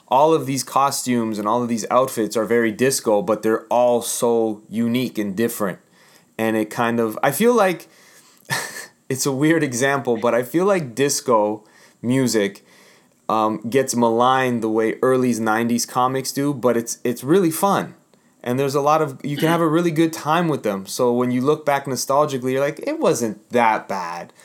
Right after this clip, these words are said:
We just wanted to show how cool we were by saying it sucked." But it, it's, uh, yeah, it, it's, it's, it's a good time.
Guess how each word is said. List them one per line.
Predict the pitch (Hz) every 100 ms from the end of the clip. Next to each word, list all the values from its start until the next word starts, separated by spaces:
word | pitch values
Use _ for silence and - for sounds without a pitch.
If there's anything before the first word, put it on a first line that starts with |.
| - 139
We | 156
just | 139
wanted | 131 127 123 120
to | 123 117 107 - - _ _
show | - 143 127
how | 120 117
cool | - - 151 135
we | 123 117
were | 110 110
by | 104 104
saying | - 120 113 107
it | 90
sucked." | - - 98 - - - _ _ _ _
But | 117 110 101 - _ _ _ _ -
it, | 131 - -
it's, | 139 -
uh, | 143 131 123 - _ _ _ _ _
yeah, | - 165 123
it, | 120 -
it's, | 131 -
it's, | 131 110
it's | 151
a | 180
good | 202
time. | 202 185 107